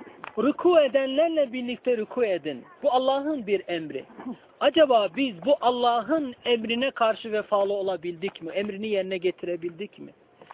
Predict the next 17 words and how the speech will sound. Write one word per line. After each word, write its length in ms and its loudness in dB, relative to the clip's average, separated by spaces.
Ve 60 6
yine 240 6
diyor 180 4
ki 140 4
Allah 260 0
Azze 240 -2
ve 140 2
Celle, 480 -2
"O 100 4
mümin 420 -2
erkeklere 720 2
söyle 300 0
ne 60 0
yapsınlar? 680 0
Gözlerini 600 2
haramdan 760 -2
sakınsınlar." 760 -6